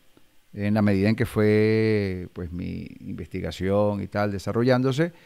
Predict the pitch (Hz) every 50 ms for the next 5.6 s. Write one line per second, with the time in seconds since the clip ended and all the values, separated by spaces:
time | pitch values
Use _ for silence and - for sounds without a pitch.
0 | - - - _ _ 117 113 113 - 120 113 101 - 104 107 104 - 151 156 135
1 | - 95 - - 104 135 190 190 - 139 107 101 92 - 113 - - - - 64
2 | 92 104 101 101 - - 127 135 151 127 - - 117 120 127 139 131 120 98 -
3 | 107 104 101 123 123 123 - - 131 135 135 139 131 - 165 180 226 - _ -
4 | - 101 92 - 98 98 92 117 120 127 135 113 - 117 113 117 117 107 98 95
5 | 90 92 92 92 92 85 - 104 101 110 135